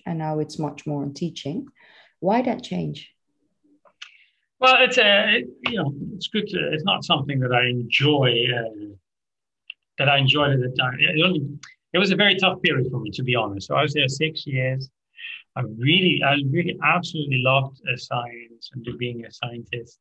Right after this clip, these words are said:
Speaker 2: And I, you know, and there are certain elements that I really missed. It's just that, you know, it's so competitive. There is so little money, and particularly for fundamental research. I was doing very fundamental research.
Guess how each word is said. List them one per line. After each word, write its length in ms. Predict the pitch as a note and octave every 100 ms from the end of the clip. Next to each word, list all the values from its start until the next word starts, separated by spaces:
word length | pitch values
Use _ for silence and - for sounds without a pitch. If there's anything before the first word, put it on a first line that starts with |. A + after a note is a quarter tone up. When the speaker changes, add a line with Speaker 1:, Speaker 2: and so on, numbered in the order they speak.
| _
Speaker 2:
And 100 | B2+
I, 80 | A#2 A#2 B2+
you 60 |
know, 180 | B2 G#2+ G#2+ _ _ _ _ _ _ _ -
and 100 | C#3+
there 120 | B2+
are 60 | B2
certain 360 | - D#3+ -
elements 360 | C3+ C3 B2 A#2+
that 100 | A2+
I 60 |
really 360 | G#2+ A2+ A#2 A2+
missed. 480 | G#2+ G#2+ C3 C3+ - C#4
It's 280 | C#3+ C#3
just 200 | - C#3 C#3+
that, 180 | B2 B2
you 140 | A#2
know, 220 | G#2 G2+ G2 _ _ - - _ -
it's 180 | C3 - -
so 260 | E3 D#3 -
competitive. 560 | C3 C3+ A#2+ G#2 G#2+
There 160 | A2+ A#2
is 240 | B2 - - -
so 200 | D#3 D#3
little 600 | C3+ B2+ B2+ C3+ C3+ G#2+
money, 420 | A2 A2+ G#2 F#2+ - _ _ - - _
and 80 | C3+
particularly 380 | C#3 G3+ F#3+ D3+
for 120 | C#3+ -
fundamental 480 | D3+ C#3+ C#3+ C3+
research. 460 | A2+ G#2+ - G#2 -
I 100 | C#3
was 180 | D#3+ C3
doing 280 | C#3 D#3+ C3+
very 260 | E3 F3 C3
fundamental 480 | C#3 B2+ A#2+ A#2+ G#2+
research. 420 | G#2 - -